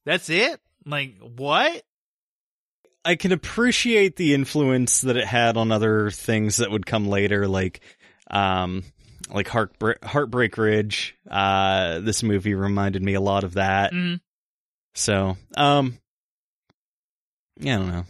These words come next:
Speaker 2: It's okay.
Speaker 1: Yeah, ultimately, I, I, I just came away from this disappointed 'cause I had a lot of the same issues you do, in that for whatever fucking reason,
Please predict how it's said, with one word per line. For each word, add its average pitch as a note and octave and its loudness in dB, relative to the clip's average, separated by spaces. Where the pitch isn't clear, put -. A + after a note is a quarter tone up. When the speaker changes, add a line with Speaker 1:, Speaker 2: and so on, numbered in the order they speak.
Speaker 2:
It's C3+ -6
okay. F2 -6
Speaker 1:
Yeah, D#3+ -12
ultimately, G3 0
I, D3+ -6
I, D3 -2
I F3+ 2
just B3 -4
came A#3 0
away F3+ 0
from D#3+ -10
this D3 -10
disappointed C#3+ -8
'cause C#3 -8
I D3+ -2
had C#3 -6
a D3 0
lot D3+ 2
of C#3+ -8
the C3+ -6
same C#3 -8
issues A#2+ -10
you G#2+ -16
do, G2+ -18
in D3 -4
that C3 -2
for E3 -2
whatever F#3+ 0
fucking E3+ -4
reason, C3 -8